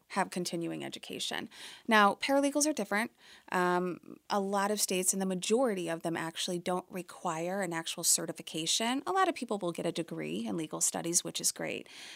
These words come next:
But why it's really important, even if it's required or not, is that it does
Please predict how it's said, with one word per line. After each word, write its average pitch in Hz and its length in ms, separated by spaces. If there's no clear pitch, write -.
But 214 240
why 214 360
it's 277 240
really 208 240
important, 190 640
even 190 260
if 185 80
it's 185 160
required 180 360
or 175 100
not, 170 320
is 190 160
that 180 240
it 185 200
does 190 500